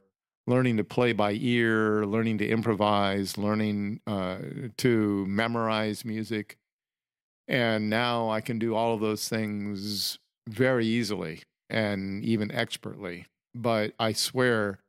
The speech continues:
initially I thought I would never be able to do those things. I've learned a lot of things that, uh, you know, initially seemed daunting and overwhelming and almost impossible.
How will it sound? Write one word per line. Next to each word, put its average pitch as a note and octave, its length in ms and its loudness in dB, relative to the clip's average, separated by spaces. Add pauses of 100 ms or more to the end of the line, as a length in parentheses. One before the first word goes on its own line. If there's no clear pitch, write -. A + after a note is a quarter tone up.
(520)
initially A#2+ 560 4
I G#2 80 0
thought A2 380 0 (160)
I A2 120 0
would G#2+ 200 -4
never G#2+ 360 -2
be G#2 160 -4
able G2 120 -4
to F#2+ 100 -6
do A2 200 0
those F2+ 280 -4
things. - 380 -14 (800)
I've A2+ 200 0
learned A#2+ 240 0
a G2 40 2
lot A#2 240 2
of A2+ 100 -4
things F#2+ 420 -8
that, G2 240 0 (160)
uh, A2+ 260 -10
you G#2+ 140 -8
know, G2 100 -4
initially G#2 680 0
seemed G#2+ 540 0 (400)
daunting A#2 640 2
and G2+ 120 -4
overwhelming G#2+ 760 0
and G2 140 -2
almost G#2 400 -2
impossible. G#2 800 -4